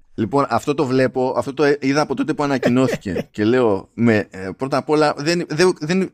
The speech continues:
Speaker 1: δεν κάνεις τίποτα σε αυτό το παιχνίδι χωρίς να έχεις κάποιο είδους θέα σε κολάρα. Έτσι, να το, να το θέσουμε
Speaker 2: Ναι,
Speaker 1: έτσι.
Speaker 2: δεν υπάρχει περίπτωση.
Speaker 1: Ωραία. Και το βλέπω εγώ αυτό και περιμένω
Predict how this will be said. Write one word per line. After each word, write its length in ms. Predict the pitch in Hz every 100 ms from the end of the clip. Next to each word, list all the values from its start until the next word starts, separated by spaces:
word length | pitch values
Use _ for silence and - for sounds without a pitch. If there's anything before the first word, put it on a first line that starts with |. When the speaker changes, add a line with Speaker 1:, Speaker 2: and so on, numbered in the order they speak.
| _
Speaker 1:
δεν 460 | - 151 196 170 143
κάνεις 240 | 180 180
τίποτα 240 | 180 170 143
σε 60 |
αυτό 120 | 127
το 80 | 135
παιχνίδι 480 | 120 107 113 120 156
χωρίς 260 | 165 156 175
να 120 | 175
έχεις 480 | 180 - 180 175 -
κάποιο 340 | 190 190 180
είδους 220 | 185 175
θέα 180 | - 196
σε 120 | 175
κολάρα. 520 | - 147 131 123 - _ -
Έτσι, 240 | - -
να 100 | 104
το, 120 | 117
να 220 | 117 123
το 140 | 127 127
θέσουμε 360 | - 120 120
Speaker 2:
Ναι, 60 | 120
Speaker 1:
έτσι. 160 | 196 254
Speaker 2:
δεν 140 | 233
υπάρχει 260 | 220 180 -
περίπτωση. 340 | 147 143 -
Speaker 1:
Ωραία. 320 | 131 117 85 -
Και 120 | 143
το 120 | -
βλέπω 300 | 123 160 226
εγώ 140 | 190 147
αυτό 320 | 117 - 127
και 140 | 131
περιμένω 440 | 139 143 131 170